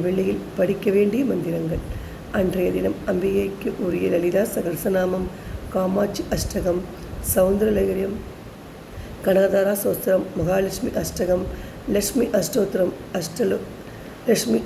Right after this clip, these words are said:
சோஸ்திரம், அபிராமி அந்தாதி, சகலகலாவள்ளி மாலை போன்ற அம்பாளுக்கு உரிய பாடல்களில் எதை வேண்டுமானாலும் படிக்கலாம்.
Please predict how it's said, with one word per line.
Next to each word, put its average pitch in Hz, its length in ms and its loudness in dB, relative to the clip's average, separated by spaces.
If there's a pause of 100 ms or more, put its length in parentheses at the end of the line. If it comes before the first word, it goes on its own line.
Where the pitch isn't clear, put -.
சோஸ்திரம், 185 440 2 (120)
அபிராமி 185 380 2 (160)
அந்தாதி, 180 420 2 (540)
சகலகலாவள்ளி 196 840 2 (220)
மாலை - 260 2 (520)
போன்ற 185 260 4 (120)
அம்பாளுக்கு 190 500 2 (100)
உரிய 180 180 2 (140)
பாடல்களில் 185 580 2 (460)
எதை 208 120 6 (140)
வேண்டுமானாலும் 190 760 4
படிக்கலாம். 175 520 0